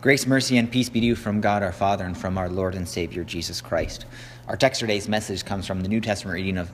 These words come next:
First Corinthians chapter fifteen, as you heard a few moments ago.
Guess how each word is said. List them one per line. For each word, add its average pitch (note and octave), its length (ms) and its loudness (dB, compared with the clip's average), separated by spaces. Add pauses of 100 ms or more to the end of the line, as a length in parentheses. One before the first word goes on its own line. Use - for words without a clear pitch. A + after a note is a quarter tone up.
First B2 260 0
Corinthians G#2 460 -2
chapter G2 340 0
fifteen, F#2+ 800 -2 (400)
as F#2 220 0
you F2 80 -2
heard F#2 180 -2
a F#2 40 -4
few F#2 160 -4
moments E2+ 340 -4
ago. E2 340 0